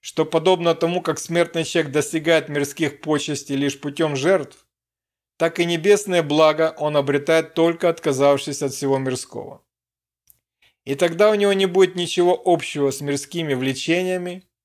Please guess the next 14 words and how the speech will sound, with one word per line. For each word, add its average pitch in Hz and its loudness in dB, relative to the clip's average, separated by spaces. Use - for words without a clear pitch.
побуждениями 147 -4
и 143 -4
целями. - -6
Ждите 147 -2
награды. 151 0
Совершайте 190 0
свое 180 2
собственное 196 0
спасение, 165 -2
таково 156 0
требование 151 0
жизни 165 -2
и 165 -2
любви, 156 -4